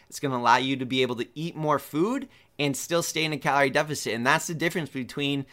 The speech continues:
you know, before I had all this muscle mass on my body, you know, I, I don't have a, like, a lot of muscle mass, you know, compared to some people, but I have a decent amount of muscle mass in my body. Before I built this muscle mass, you know, I had to eat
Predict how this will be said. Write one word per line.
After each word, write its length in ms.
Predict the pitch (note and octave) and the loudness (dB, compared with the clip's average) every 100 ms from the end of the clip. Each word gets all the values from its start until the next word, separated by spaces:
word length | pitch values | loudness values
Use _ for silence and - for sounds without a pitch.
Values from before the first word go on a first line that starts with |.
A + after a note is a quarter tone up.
| - _ | -20 _
you 80 | C3+ | 2
know, 200 | C#3 C3+ | 6 6
before 400 | C#3+ C3+ D#3 E3 | 4 0 4 4
I 80 | D3+ | 4
had 500 | C3+ C#3+ D#3+ D#3 B2 _ _ - | 4 8 8 8 2 _ _ 2
all 200 | C#3 D3 | 4 4
this 220 | C#3+ C#3+ | 2 2
muscle 340 | C#3 C#3+ C#3 | 0 2 -2
mass 480 | B2+ C#3+ D#3+ C3+ - | 2 4 6 4 2
on 160 | B2+ B2 | 0 2
my 140 | A2+ | 0
body, 580 | A2+ D3+ E3+ C#3+ C#3 - _ _ - | 6 8 8 6 -2 -8 _ _ -6
you 80 | B2 | 4
know, 60 | |
I, 300 | A#2 A#2 A#2 | 6 6 6
I 40 | C#3 | 6
don't 160 | C3+ | 6
have 180 | C#3+ C#3 | 6 6
a, 60 | A#2+ | 4
like, 320 | G#2 A2+ - _ A#2+ | 0 -4 -6 _ -4
a 60 | |
lot 360 | A#2 C3+ D#3 D3 | 2 10 10 10
of 80 | B2 | 4
muscle 300 | B2 - A#2 | 0 0 0
mass, 340 | A#2 B2+ - | 4 2 0
you 80 | B2+ | -6
know, 80 | A#2+ | -6
compared 360 | C#3+ B2+ C3 | -8 -4 -4
to 60 | G#2 | -4
some 280 | - E3+ E3+ | -2 -2 0
people, 380 | C#3 A#2 C#3 - - | -6 -4 -4 -6 -10
but 80 | - | 6
I 60 | D#3+ | 6
have 100 | F3+ | 6
a 60 | |
decent 320 | E3+ F#3 F#3 | 0 -4 -2
amount 140 | E3+ D#3 | 2 2
of 40 | |
muscle 240 | D3+ D#3+ D3+ | 2 -2 0
mass 240 | C#3 C3+ | 0 0
in 60 | C3 | -2
my 100 | A#2+ | 2
body. 480 | C3+ E3 D3 C#3 - - _ _ | 6 6 6 -2 -8 -20 _ _
Before 420 | D3 C#3 F3 G3 | -4 -2 2 4
I 140 | F3+ C#3 | 6 4
built 320 | C3+ G#3 G#3 | 4 2 2
this 180 | D3+ - | -4 0
muscle 300 | B2 - A#2 | -2 -2 -2
mass, 400 | A#2 A2+ D#3+ - - _ | 2 2 0 -6 -20 _
you 80 | C3+ | 0
know, 140 | C#3+ B2 | 2 8
I 160 | D3+ | 8
had 160 | F3+ E3+ | 8 4
to 100 | D3 | 0
eat 400 | F3 G3+ - | -2 -4 -4